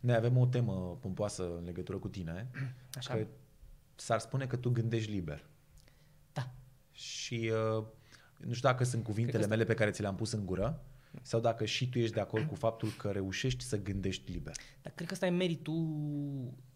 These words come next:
Speaker 2: meritul unui profesor, unei
Speaker 1: Așa.
Speaker 2: profesoare de
Speaker 1: Da.
Speaker 2: geografie,
Speaker 1: Mhm.
Speaker 2: din general, care, chiar dacă nu m-a învățat tot despre geografie, m-a învățat cum să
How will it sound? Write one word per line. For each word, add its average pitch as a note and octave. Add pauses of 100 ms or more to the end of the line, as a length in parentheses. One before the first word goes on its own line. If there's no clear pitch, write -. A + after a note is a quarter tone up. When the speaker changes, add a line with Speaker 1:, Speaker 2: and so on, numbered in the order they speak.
Speaker 2:
meritul E3
unui D#3
profesor, B2 (320)
unei B2+
Speaker 1:
Așa. -
Speaker 2:
profesoare B2
de B2+
Speaker 1:
Da. A#2
Speaker 2:
geografie, C3+ (200)
Speaker 1:
Mhm. F2
Speaker 2:
din C3+
general, C#3+ (600)
care, D3+
chiar F#3+
dacă G#3
nu G#3
m-a G3
învățat D#3
tot A#2+ (220)
despre B2
geografie, B2 (1080)
m-a F3
învățat F3
cum F#3+
să F#3